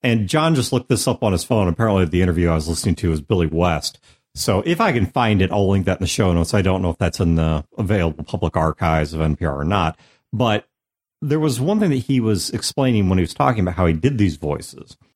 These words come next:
I don't remember specifically how he worked it out, but as I listened to him and as I thought about how I did my own voices for various role-playing games, I kinda came up with three components that fit into a voice.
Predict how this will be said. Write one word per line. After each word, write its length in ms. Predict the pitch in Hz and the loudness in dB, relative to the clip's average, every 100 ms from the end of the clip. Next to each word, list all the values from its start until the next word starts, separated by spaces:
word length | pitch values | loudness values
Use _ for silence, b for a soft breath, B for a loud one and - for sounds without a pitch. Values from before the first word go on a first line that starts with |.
| _ 165 | _ -4
I 120 | 202 | -2
don't 160 | 277 | 0
remember 280 | 214 156 110 | 0 0 -2
specifically 760 | - - - - 127 110 - 101 | -4 -6 -6 -2 -2 -2 -2 -2
how 200 | 87 95 | 0 0
he 60 | 92 | 0
worked 300 | 82 76 - | -2 -6 -4
it 80 | 107 | 0
out, 340 | 117 82 - _ _ _ - | 2 2 -2 _ _ _ -6
but 300 | 101 127 135 | 0 0 0
as 160 | 147 135 | 0 0
I 80 | |
listened 420 | 127 156 - 165 - | 0 0 0 -4 -2
to 200 | 123 101 | 0 2
him 240 | 90 92 | 2 0
and 120 | 107 | 0
as 160 | 113 101 | 0 0
I 100 | 98 | -2
thought 280 | - 123 127 | 0 0 0
about 460 | 95 95 90 90 | 0 0 0 0
how 320 | - - 107 95 | -4 -2 0 2
I 80 | |
did 240 | 92 101 98 | 0 0 0
my 180 | 87 85 | 2 2
own 260 | 110 113 | 2 0
voices 440 | 85 82 80 85 - | 0 -2 -2 -4 -6
for 100 | 90 | -4
various 300 | 87 82 95 | -2 -2 -2
role-playing 460 | 82 - 92 82 | -4 -2 0 0
games, 340 | 85 82 78 _ b b b _ 170 | 0 0 -2 _ b b b _ -6
I 60 | |
kinda 260 | 175 302 330 | -2 0 0
came 240 | - 170 | 0 0
up 140 | 143 135 | 0 -2
with 160 | - | -2
three 200 | 123 139 | -2 -2
components 600 | 151 120 101 101 92 90 - | 0 -2 0 2 2 0 -4
that 120 | - | -2
fit 240 | 117 - | -2 -2
into 220 | 95 90 | 0 2
a 60 | 78 | 2
voice. 460 | 73 69 - - | 0 -6 -6 -8